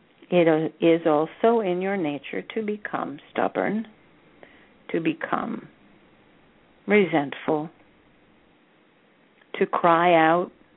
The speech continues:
in protest. That is the way you're made as well.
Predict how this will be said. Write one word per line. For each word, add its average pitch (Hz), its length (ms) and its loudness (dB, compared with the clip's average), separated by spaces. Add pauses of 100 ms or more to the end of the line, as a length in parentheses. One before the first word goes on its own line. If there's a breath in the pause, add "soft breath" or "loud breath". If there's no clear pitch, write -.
(420)
in 175 180 -2
protest. 151 680 0 (3250)
That 117 240 0
is 104 280 -2
the 165 80 -2
way 165 180 0
you're 175 200 -4
made 175 320 -4
as 180 80 -6 (120)
well. 156 380 -2